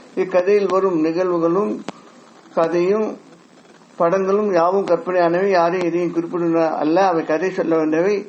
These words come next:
இக்கதையில் வரும் படங்கள் வலைதளத்தில் எடுக்கப்பட்டவை. அதை பகிர்ந்ததற்கு எங்களது மனமார்ந்த நன்றி.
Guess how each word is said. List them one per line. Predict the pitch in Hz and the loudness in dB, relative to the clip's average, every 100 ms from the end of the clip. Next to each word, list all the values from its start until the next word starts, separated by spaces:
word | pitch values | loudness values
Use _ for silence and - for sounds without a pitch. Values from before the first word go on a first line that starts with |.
| - - - | -14 -18 -8
இக்கதையில் | 185 196 185 208 | -2 0 2 2
வரும் | 196 180 | 2 2
படங்கள் | 165 185 190 185 | 0 0 0 2
வலைதளத்தில் | 165 185 185 175 170 | 2 2 0 0 -2
எடுக்கப்பட்டவை. | 156 156 165 156 160 180 190 | -4 -2 -4 -4 -2 0 2
அதை | 170 156 | 0 0
பகிர்ந்ததற்கு | 160 175 175 180 165 - 180 | 0 -2 -2 -2 -2 -2 -2
எங்களது | 151 156 147 | -2 -2 -4
மனமார்ந்த | 143 160 185 190 180 | -2 0 0 0 0
நன்றி. | 151 143 160 185 | -2 -2 -2 -4